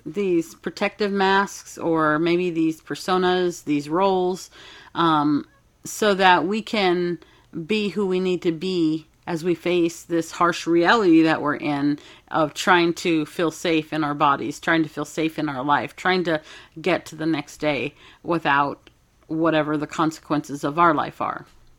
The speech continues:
But really, these masks obscure our true selves, and because we wear them so often, because we fill these roles so often, we end up with a real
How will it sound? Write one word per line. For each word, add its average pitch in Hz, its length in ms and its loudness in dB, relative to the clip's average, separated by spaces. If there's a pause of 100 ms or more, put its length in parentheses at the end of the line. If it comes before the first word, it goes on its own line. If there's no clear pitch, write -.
(560)
But 185 240 4
really, 214 440 2 (320)
these 180 260 -4
masks 185 720 2 (460)
obscure 175 600 2
our 160 120 6
true 175 240 -2
selves, 143 720 -2
and 160 500 2
because 175 380 -2
we 180 200 -2
wear 185 340 2
them 170 220 2
so 170 240 -2
often, 170 360 2
because 160 340 -4
we 180 120 -6
fill 190 240 -4
these 165 240 -4
roles 180 400 -2
so 147 240 -4
often, 131 520 -4 (500)
we 196 160 0
end 202 180 2
up 190 200 0
with 175 220 -2
a 160 80 2
real 190 720 0